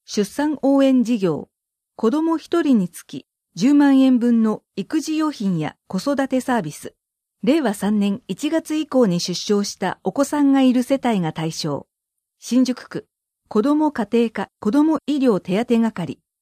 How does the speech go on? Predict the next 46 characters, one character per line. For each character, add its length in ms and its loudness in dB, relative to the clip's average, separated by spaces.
土 160 2
曜 220 2
日 320 -2
曜 240 2
祝 220 -8
日 280 -8
等 240 0
を 100 0
除 300 -4
く、 180 -10
午 120 0
前 220 2
八 260 -4
時 120 -6
三 240 0
十 100 -6
分 280 -8
か 120 -8
ら 180 -8
午 160 0
後 160 0
五 120 -2
時。 220 -8
電 220 -2
話、 180 -6
五 220 4
二 240 2
七 240 0
三 240 -2
四 220 6
五 220 4
四 220 4
六。 320 -4
フ 80 -6
ァ 0 -
ッ 40 -6
ク 100 -16
ス、 200 -10
三 300 2
二 180 6
零 200 2
九 360 -4
一 300 -4
一 200 -6
四 220 4
五。 340 0